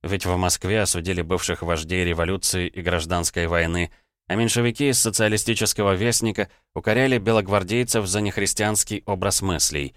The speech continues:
при том, что большевики были и их противниками, и не только идеологическими, если вспомнить недавнюю историю.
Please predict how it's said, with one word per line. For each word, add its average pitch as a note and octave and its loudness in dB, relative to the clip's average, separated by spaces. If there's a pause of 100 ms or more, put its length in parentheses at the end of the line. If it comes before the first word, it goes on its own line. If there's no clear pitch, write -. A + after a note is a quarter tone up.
(300)
при F#2 -4
том, F#2 2
что F2+ -2
большевики F2 0
были F2 -2
и F#2 -6
их - -6
противниками, E2 -4 (340)
и G2+ -4
не G#2 0
только B2 -2
идеологическими, F#2+ 0
если D#2+ -4
вспомнить F#2 -4
недавнюю E2 -2
историю. D2 -2